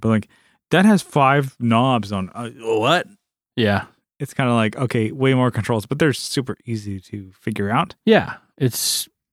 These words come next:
Speaker 2: after you get the high and low cut, you have
Speaker 1: Mm-hmm.
Speaker 2: everything else just like on a regular chorus pedal. Sugar Drive.
Speaker 1: Mm-hmm.
Speaker 2: I guess for drives, well, what would be another one that you'd think of?
Speaker 1: Blues Driver.
Speaker 2: Oh, yeah. Like
Speaker 1: Yeah.
Speaker 2: seventy-five bucks.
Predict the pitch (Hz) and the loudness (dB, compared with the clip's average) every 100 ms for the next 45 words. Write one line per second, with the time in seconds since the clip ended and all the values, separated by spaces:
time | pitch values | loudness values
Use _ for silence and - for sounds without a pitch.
0 | - 139 - 143 135 135 - - 120 104 | -2 0 2 2 6 6 4 0 0 2
1 | - 117 107 95 104 - 135 127 - _ | 2 2 4 4 2 0 0 0 -2 _
2 | 117 110 107 101 98 147 139 110 107 104 | -2 0 2 0 0 -2 0 -2 -2 0
3 | 104 101 - 107 104 101 95 98 92 92 | 2 0 0 -2 0 0 2 2 0 0
4 | 90 - 90 95 - - - - _ _ | -2 -2 -2 -4 -8 -12 -12 -16 _ _
5 | _ _ _ _ - - - 127 120 123 | _ _ _ _ -20 -4 0 0 2 2
6 | 117 117 113 113 - _ _ _ _ 139 | 4 4 2 0 -12 _ _ _ _ 0
7 | 143 131 _ _ 135 156 - 160 101 107 | 2 -2 _ _ 2 4 4 2 4 4
8 | 104 87 101 110 107 98 107 110 104 101 | 4 2 -2 0 0 2 2 2 2 2
9 | 98 95 101 92 90 90 - 92 - 92 | 2 2 2 0 0 -4 -8 -12 -10 -12
10 | 98 92 101 _ _ _ - 139 127 113 | -12 -14 -16 _ _ _ 2 4 4 4
11 | 107 101 _ _ _ _ - 117 87 - | 2 0 _ _ _ _ 0 0 0 -6
12 | _ _ _ _ 120 - 143 107 - 101 | _ _ _ _ -6 2 2 2 0 -2
13 | 92 95 92 - - | -2 -2 -4 -12 -16